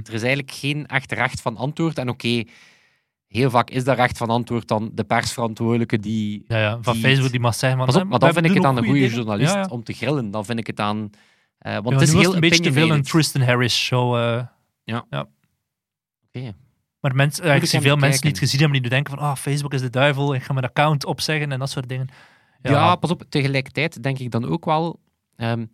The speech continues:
Speaker 1: ik zeg nu zo'n beetje arrogant van, "Hey, tweeduizend zeventien geweld,
Speaker 2: Uh-huh.
Speaker 1: eh, wil
Speaker 2: Maar
Speaker 1: zijn
Speaker 2: voor veel
Speaker 1: thema,
Speaker 2: mensen
Speaker 1: wil zijn
Speaker 2: inderdaad
Speaker 1: thema
Speaker 2: is dat
Speaker 1: terug."
Speaker 2: niet, eh,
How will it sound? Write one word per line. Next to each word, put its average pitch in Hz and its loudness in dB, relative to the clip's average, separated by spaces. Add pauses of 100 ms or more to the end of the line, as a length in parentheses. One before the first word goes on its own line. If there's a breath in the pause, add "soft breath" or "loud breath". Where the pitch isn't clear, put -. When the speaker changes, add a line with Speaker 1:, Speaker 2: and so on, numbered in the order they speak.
(220 soft breath)
Speaker 1:
ik 135 -6
zeg 139 2
nu 139 0
zo'n 143 -4
beetje 123 -6
arrogant 127 -2
van, 117 -4
"Hey, 120 0
tweeduizend 120 0
zeventien 123 -8
geweld, 135 4
Speaker 2:
Uh-huh. 127 -4
Speaker 1:
eh, 117 -6
wil 117 -4
Speaker 2:
Maar 113 0
Speaker 1:
zijn 135 2
Speaker 2:
voor 139 2
veel 131 4
Speaker 1:
thema, 170 6
Speaker 2:
mensen 180 2
Speaker 1:
wil 156 0
zijn - -4
Speaker 2:
inderdaad 127 4
Speaker 1:
thema 160 2
Speaker 2:
is 139 -2
dat 139 2
Speaker 1:
terug." 147 2
Speaker 2:
niet, 135 -2
eh, - -16